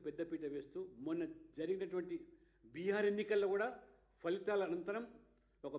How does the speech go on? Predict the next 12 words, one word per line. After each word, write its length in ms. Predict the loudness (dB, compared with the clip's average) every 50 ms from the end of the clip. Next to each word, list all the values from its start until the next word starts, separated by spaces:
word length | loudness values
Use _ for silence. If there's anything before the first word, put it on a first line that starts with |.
| -6 -6
బీసీని 340 | -6 -6 -2 0 0 2 2 0
ముఖ్యమంత్రి 420 | 0 -2 0 2 2 2 0 0 -2
చేయడం, 220 | -2 -2 -2 -4 -6 -10 -16 -20 -20 -20 -20 _ _ _ _ _ _ _ _ _ _ 2
అదే 120 | 4 6 6
రకంగా 300 | 6 4 2 2 2 2 0 -2 -4 -8 -16 -20 -20 -20 -20 _ _ _ _ _ _ _ _
మరి 180 | -2 0 2 2 0 0 -6 -12 -18 -20 -20 _ _ _ _ _ _ _ _ _ _
ఈ 140 | -8 -6 -4 -2 -2
బీసీని 380 | -4 -4 -2 -2 0 0 -2 -2 -4 -10 -18 -20 -20 -20 _ _ -10 -10
డిప్యూటీ 300 | -8 -6 -4 -2 0 2 2 2
ముఖ్యమంత్రిగా 500 | 2 2 2 0 0 0 0 -4 -4 -4 -4 -2
చేయడం, 240 | -2 -2 -2 -4 -6 -8 -16 -20 -20 -20 _ _ _ -10
అది 140 | -4 -4